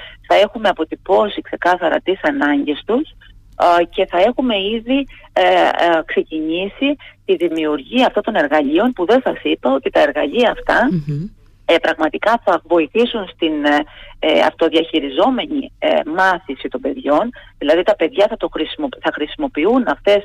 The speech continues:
Speaker 1: ε, α, ε, αυτά τα τεχνολογικά, ε, βοηθήματα, προκειμένου από τη μία να εκπαιδεύονται, να προλαμβάνουν τον κίνδυνο
Speaker 2: Μμμ.
Speaker 1: και σε ένα δεύτερο επίπεδο θα υπάρχουν εργαλεία που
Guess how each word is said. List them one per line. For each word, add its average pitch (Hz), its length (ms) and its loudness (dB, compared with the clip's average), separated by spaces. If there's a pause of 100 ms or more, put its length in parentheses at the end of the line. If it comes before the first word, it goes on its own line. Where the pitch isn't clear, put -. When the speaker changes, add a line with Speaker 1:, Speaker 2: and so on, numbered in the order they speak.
Speaker 1:
ε, 160 80 -6 (440)
α, - 20 2
ε, - 260 2
αυτά - 280 2
τα 170 320 0
τεχνολογικά, 151 880 0 (260)
ε, 160 140 2 (200)
βοηθήματα, 156 880 -2 (300)
προκειμένου 180 760 0 (220)
από 165 260 0
τη 160 140 -2
μία 196 500 2 (180)
να 170 200 0
εκπαιδεύονται, 160 960 0 (100)
να 156 160 0
προλαμβάνουν 156 640 0
τον 147 160 -4
κίνδυνο 139 460 -2
Speaker 2:
Μμμ. 139 440 -4
Speaker 1:
και 175 160 2 (100)
σε 175 120 4
ένα 226 280 2
δεύτερο 285 320 0
επίπεδο 165 540 0 (120)
θα 190 80 0
υπάρχουν 262 400 0
εργαλεία 156 680 2 (100)
που 190 260 4